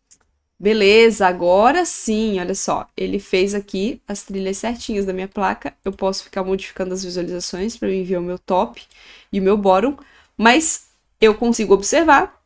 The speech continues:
que ainda tem uma ligação que não foi construída, porque por mais que o G N D do top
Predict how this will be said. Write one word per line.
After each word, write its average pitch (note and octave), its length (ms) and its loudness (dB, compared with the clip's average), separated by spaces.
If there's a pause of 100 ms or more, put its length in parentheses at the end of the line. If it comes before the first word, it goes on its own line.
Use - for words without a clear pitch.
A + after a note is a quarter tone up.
(120)
que - 80 -2
ainda C4 180 -4
tem A#3 240 0
uma A3+ 140 2
ligação C#4+ 800 2 (100)
que D#4 140 -2
não A#3+ 160 -2
foi G#3+ 140 -2
construída, A3 480 -2
porque A#3+ 280 -2
por D#4+ 280 -2
mais F#4 340 0
que D4 140 2
o C#4 40 6
G B3+ 140 2
N A#3+ 160 2
D G3+ 220 4
do G3 100 -2
top G3 600 -2